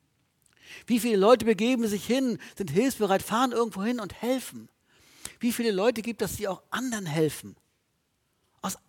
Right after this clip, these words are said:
nicht aus Eigennutz heraus, sondern einfach, weil sie das möchten, weil sie ein gutes Herz dafür haben. Und ich bin begeistert über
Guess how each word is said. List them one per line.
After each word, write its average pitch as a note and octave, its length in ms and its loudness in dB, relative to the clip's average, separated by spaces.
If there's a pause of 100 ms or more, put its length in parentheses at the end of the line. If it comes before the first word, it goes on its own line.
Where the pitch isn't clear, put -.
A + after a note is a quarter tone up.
(640)
nicht B3 180 -2
aus A3 120 -2
Eigennutz A#3+ 500 0
heraus, E3 220 -2
sondern F#3+ 180 -6
einfach, A#3 240 -4
weil G3+ 180 2
sie F3+ 120 -6 (720)
das - 180 -8
möchten, A3 540 -4
weil D#3 160 -2
sie E3 60 -8
ein F3 120 -8
gutes F#3+ 300 -12
Herz G3+ 240 -6
dafür B2 320 -10
haben. F#2+ 240 -14 (400)
Und C#3+ 120 -12
ich C3 120 -12
bin D3 160 -6
begeistert C#3+ 600 -8 (400)
über B2+ 380 -6